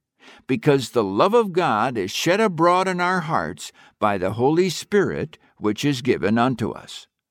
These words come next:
Romans one, two to five. Is all this in accord with your experience, professed Christian?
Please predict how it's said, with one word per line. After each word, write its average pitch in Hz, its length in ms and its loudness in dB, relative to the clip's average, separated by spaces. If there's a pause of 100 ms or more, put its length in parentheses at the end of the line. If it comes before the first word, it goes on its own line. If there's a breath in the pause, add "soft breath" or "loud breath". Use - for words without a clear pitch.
(400 soft breath)
Romans 151 480 2
one, 101 500 -2 (280)
two 104 180 0
to 104 100 -2
five. - 460 -6 (1900 soft breath)
Is 180 220 6
all 240 280 2
this 127 360 0
in 123 200 -2
accord 107 520 2
with 120 200 2
your 95 180 4
experience, 101 880 0
professed - 580 -2
Christian? 165 580 -4